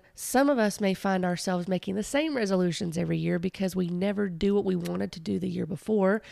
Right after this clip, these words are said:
or we feel like we botched it up the first month in losing weight, and so we don't do that. But this one particular resolution is one that's worth keeping all the time, because we're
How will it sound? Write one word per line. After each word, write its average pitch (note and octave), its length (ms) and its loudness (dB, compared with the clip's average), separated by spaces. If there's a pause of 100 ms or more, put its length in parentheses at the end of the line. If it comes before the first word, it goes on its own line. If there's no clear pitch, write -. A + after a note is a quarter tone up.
(360)
or G3+ 180 6
we G3 140 4
feel G3+ 160 0
like G3 160 0
we F#3+ 100 2
botched F#3 440 -2
it F#3 100 0
up G3 160 -2
the F#3 80 -4
first F#3 340 0
month F3+ 400 0 (320)
in G3 180 4
losing G#3+ 380 4
weight, F#3 240 2
and F3+ 120 -4
so F#3 120 -2
we F3+ 120 0
don't G3+ 260 0
do F#3 160 2
that. F3+ 320 0 (600)
But B3+ 220 0
this E4 300 0 (100)
one C4+ 220 4
particular A#3+ 580 2
resolution F#3 800 0
is F3+ 160 0
one G3 280 2
that's F#3 180 -4
worth F#3+ 300 0
keeping G3+ 480 0 (100)
all G#3+ 180 2
the G3 100 2
time, F3 520 -2 (360)
because A3+ 360 2
we're A3+ 180 0